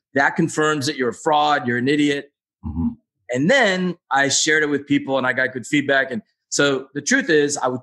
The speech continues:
Speaker 1: really try too hard to impress. I did fail. Like, that's, yeah, I failed. But it doesn't mean that I'm a fraud and I don't belong. It just means, hey, you gotta change how you prepare and what your intention is. And now my intention is to educate.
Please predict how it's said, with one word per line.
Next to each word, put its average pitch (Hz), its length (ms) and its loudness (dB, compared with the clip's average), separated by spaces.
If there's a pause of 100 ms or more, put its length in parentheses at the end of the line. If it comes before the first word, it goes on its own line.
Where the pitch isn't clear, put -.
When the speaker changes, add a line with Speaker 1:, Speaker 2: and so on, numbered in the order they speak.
(100)
Speaker 1:
really 165 260 4
try 143 240 0
too 143 180 -2
hard 123 220 0
to 120 80 -2
impress. 113 680 -2 (480)
I 135 100 4
did 185 340 4
fail. 185 680 0
Like, 127 140 -2
that's, 170 320 -2 (120)
yeah, 208 200 2
I - 40 -6
failed. 185 380 0 (440)
But 180 240 2
it 175 80 2
doesn't 247 320 4
mean 190 220 4
that 151 160 4
I'm 139 140 0
a 113 40 -4
fraud 131 420 2
and 127 60 -2
I 123 60 0
don't 127 160 0
belong. 113 320 -2
It 110 80 -4
just 135 160 -2
means, 131 160 -2
hey, 127 340 2
you 170 60 0
gotta 160 400 0
change 156 300 -2
how 147 160 2
you 127 460 0 (360)
prepare 160 680 0 (240)
and 135 160 2
what 170 180 2
your 170 100 4
intention 165 460 0
is. 117 160 -2
And 127 100 -2
now 175 140 2
my 180 140 0
intention 156 420 -2
is 135 160 -4
to 127 140 0
educate. 139 560 0